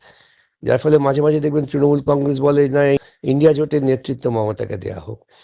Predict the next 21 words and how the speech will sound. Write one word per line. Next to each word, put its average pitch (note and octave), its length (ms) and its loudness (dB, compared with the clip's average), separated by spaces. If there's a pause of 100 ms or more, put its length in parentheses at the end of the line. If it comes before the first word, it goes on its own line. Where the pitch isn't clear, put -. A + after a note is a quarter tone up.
(320)
অর্থাৎ C#3+ 300 -2
ওরা D#3+ 300 4
বিরোধী D#3 540 0
শক্তিটার F3 960 0 (720)
যে B2 160 -4
তীব্রতা D#3+ 760 0
তাকে D3+ 440 -2
খানিকটা B2+ 520 -4
লঘু B2 280 -4
করার C#3 300 -2
ক্ষেত্রেও B2+ 560 -6
কিন্তু B2 360 -8
এটাও D3 300 0
একটা E3+ 300 0
আরএসএস, C3 460 -4
আরএসএসি C#3+ 460 -6
কৌশল B2+ 440 -4
বলে B2 200 -4
আমি A2 120 -4
মনে G#2 300 -12
করি। A#2+ 220 -18